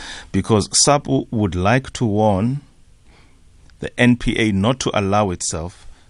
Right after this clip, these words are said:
to be used for ulterior and mischievous motives. These are issues in terms of institutional relationships that are now corrupted.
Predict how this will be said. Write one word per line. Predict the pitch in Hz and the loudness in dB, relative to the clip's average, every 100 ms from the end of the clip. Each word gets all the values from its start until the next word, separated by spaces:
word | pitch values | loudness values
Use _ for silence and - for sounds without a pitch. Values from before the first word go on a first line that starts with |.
| _ | _
to | - | -8
be | 92 95 | -4 -2
used | 90 107 92 101 - | 0 0 0 -4 -6
for | 95 | -6
ulterior | - 87 - 101 98 - | -6 -4 -4 -2 -2 -4
and | 82 | -6
mischievous | 82 - 90 85 - - | -6 -6 -6 -6 -8 -6
motives. | 95 95 - 76 - - - - - | -4 -2 -4 -10 -14 -18 -20 -8 -2
These | 160 123 | 2 2
are | - - | 0 0
issues | 127 - 90 | 0 2 0
in | 92 | -2
terms | - 113 95 | 0 0 0
of | 90 - | -4 0
institutional | 131 - - 113 127 104 | 2 2 0 0 0 0
relationships | 82 95 117 117 95 92 - | 0 0 0 0 -2 -4 -4
that | 95 | -2
are | 92 | -2
now | 92 | -4
corrupted. | - 85 80 - - | -6 -10 -10 -12 -16